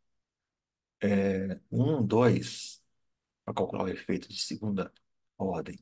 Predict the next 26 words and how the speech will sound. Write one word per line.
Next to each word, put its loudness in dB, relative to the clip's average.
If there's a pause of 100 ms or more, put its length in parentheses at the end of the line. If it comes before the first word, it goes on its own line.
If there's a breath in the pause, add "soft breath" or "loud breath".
(120)
um, 0
dois, -2
eu -8
tinha -4
que -10
pegar -6 (1300)
um, 4 (760)
a 0
variável 0
um 4
vezes 2
a -2
variável 2
dois, 4
né? 2
Então, -6
é -6
isso -4
que -10
eu -10
vou 0
fazer -2
aqui, -8
ó. -4 (1160)
Variável 0
um -2